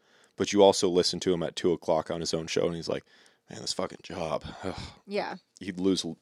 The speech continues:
Speaker 1: most of his credibility,
Speaker 2: Mm-hmm.
Speaker 1: which is ridiculous when you think about it. That's kinda why people like different politicians that speak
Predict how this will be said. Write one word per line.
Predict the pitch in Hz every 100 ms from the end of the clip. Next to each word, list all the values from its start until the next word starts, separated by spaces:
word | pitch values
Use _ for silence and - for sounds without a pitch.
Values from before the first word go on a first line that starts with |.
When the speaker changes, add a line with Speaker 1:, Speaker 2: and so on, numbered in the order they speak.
| -
Speaker 1:
most | 104 104 95
of |
his | 82
credibility, | - 71 - 85 92 - - -
Speaker 2:
Mm-hmm. | 202 196 175 180 -
Speaker 1:
which | 196 -
is | 165
ridiculous | - 170 - 73 69 - -
when | 80
you |
think | 80 90
about | 76 65 78
it. | - _ _ _
That's | - -
kinda | 107 98
why | 90
people | 82 90 - 80
like | 78 76
different | - 76 - -
politicians | 78 78 80 - -
that | -
speak | 78 - 76 -